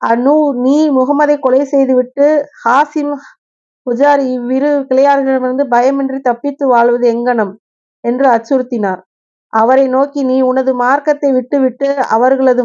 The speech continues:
மார்க்கத்திற்கு சென்று விட்டதாகவே எனக்கு தோன்றுகிறது" என்று உமர் கூறினார். அதற்கு நூ ஐயும், "உமரே, ஆச்சரியமான ஒன்றை நான் உமக்கு சொல்லட்டுமா?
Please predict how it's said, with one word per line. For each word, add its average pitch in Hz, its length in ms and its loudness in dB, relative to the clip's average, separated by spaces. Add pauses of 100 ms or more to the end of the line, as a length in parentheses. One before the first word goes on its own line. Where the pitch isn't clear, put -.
மார்க்கத்திற்கு 262 680 -2
சென்று 240 380 -2
விட்டதாகவே 240 640 0
எனக்கு 233 320 -2
தோன்றுகிறது" 233 680 -2 (560)
என்று 247 260 2
உமர் 262 340 2
கூறினார். 233 500 0 (600)
அதற்கு 254 460 0 (680)
நூ 254 180 -2 (100)
ஐயும், 262 580 0 (200)
"உமரே, 269 380 2
ஆச்சரியமான 269 920 0
ஒன்றை 254 300 0
நான் 247 220 0
உமக்கு 240 300 -2
சொல்லட்டுமா? 240 640 0